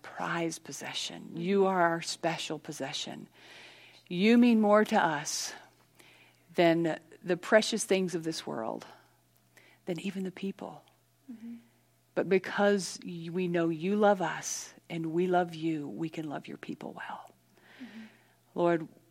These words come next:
Speaker 1: we open this up and we give you this night. And Holy Spirit, would you come and be with Amanda as she shares
Speaker 2: Mm-hmm.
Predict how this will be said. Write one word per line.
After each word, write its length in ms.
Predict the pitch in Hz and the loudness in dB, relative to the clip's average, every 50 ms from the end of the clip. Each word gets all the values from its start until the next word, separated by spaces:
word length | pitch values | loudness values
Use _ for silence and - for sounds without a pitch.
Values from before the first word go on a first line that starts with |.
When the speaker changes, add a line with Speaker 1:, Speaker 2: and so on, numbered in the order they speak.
| _ _ - - - | _ _ -20 -14 -4
Speaker 1:
we 200 | 175 190 180 - | 0 0 2 6
open 320 | - 190 202 208 - 226 214 | 6 6 6 6 4 0 0
this 200 | 220 208 - - | 0 -2 -2 -2
up 240 | 143 147 147 - - - - - | -2 -4 -4 -8 -12 -16 -12 -10
and 140 | 170 165 | -10 -6
we 160 | 180 180 175 170 | -4 -4 -4 -4
give 280 | 160 156 180 180 175 | 0 2 2 2 4
you 100 | 185 190 | 2 -4
this 260 | 170 180 175 - - | -4 -4 -6 -6 -8
night. 400 | 156 151 147 143 143 143 - - - | -8 -8 -8 -8 -8 -10 -12 -12 -10
And 120 | - 170 160 | -10 -10 -6
Holy 260 | - - 185 196 196 | -2 0 0 2 0
Spirit, 380 | 190 - - 202 185 185 180 | 0 -2 -2 -2 0 0 0
would 240 | 135 180 190 185 175 | 0 -2 -2 0 2
you 100 | 233 247 | 2 2
come 540 | 240 - - - - 160 165 180 208 233 240 - - - - - - - - - - - - - - - _ _ _ | 2 0 -6 -10 -8 -4 -2 0 0 0 -2 -2 -8 -18 -20 -20 -20 -20 -20 -20 -20 -20 -20 -20 -20 -20 _ _ _
and 140 | - 185 180 | -2 2 4
be 120 | 190 208 202 | 6 6 6
with 100 | 196 190 | 6 4
Amanda 440 | 180 175 170 165 170 170 170 170 | 4 4 4 2 2 2 2 2
as 160 | - 165 165 160 | 0 0 -2 -4
she 160 | - - 185 165 | -4 -6 -6 -6
shares 720 | - - 165 165 165 160 160 160 156 - - - - - - - _ 247 | -6 -6 -4 -4 -4 -4 -6 -6 -8 -8 -10 -10 -10 -14 -18 -20 _ -20
Speaker 2:
Mm-hmm. 140 | 233 226 | -18 -18